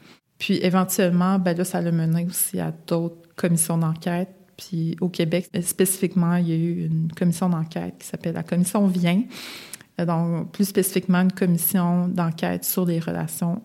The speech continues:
entre les Autochtones et les différents services publics au Québec, euh, justement pour faire la lumière sur les différentes situations de discrimination,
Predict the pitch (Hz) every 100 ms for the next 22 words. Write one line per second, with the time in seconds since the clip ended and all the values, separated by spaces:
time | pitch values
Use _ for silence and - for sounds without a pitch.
0 | - 175 170 175 - - - _ 170 180
1 | 165 165 160 - 165 165 170 175 165 165
2 | - 170 160 160 160 156 160 160 185 160
3 | 160 - - - _ _ 185 185 180 165
4 | 190 - - _ _ 175 - - - 175
5 | 170 165 165 165 165 - 170 165 165 -
6 | - - 175 165 165 165 160 160 170 175
7 | - 165 - 156 160 - _ 170 160 -
8 | 180 165 165 160 - - 175 165 - 165
9 | 165 165 165 170 - 156 151 - 165 156
10 | - 160